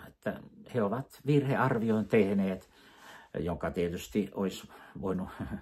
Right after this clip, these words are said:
<laughs> tuota, jokainen tajuta, että Venäjällä on niin paljon enemmän resursseja. Vaikka se kuinka saa tappioita, niin se saa lisää,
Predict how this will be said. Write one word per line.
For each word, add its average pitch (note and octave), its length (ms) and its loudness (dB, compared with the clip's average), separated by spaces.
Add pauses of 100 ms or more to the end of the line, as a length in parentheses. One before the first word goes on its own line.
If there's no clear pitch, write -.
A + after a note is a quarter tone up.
(140)
<laughs> - 440 -20
tuota, F2 280 0
jokainen E2 440 -2
tajuta, D2+ 480 -4
että - 300 -10 (180)
Venäjällä G#2 440 -2
on A#2+ 120 -2
niin C3+ 200 0
paljon A2 300 0
enemmän F#2+ 400 0
resursseja. - 840 -4 (440)
Vaikka - 200 -8
se - 120 -4
kuinka C3 640 0
saa E2+ 300 -4
tappioita, G#2 800 -2 (400)
niin G2 100 0
se F2+ 100 -4
saa E2 280 -6
lisää, A2 580 0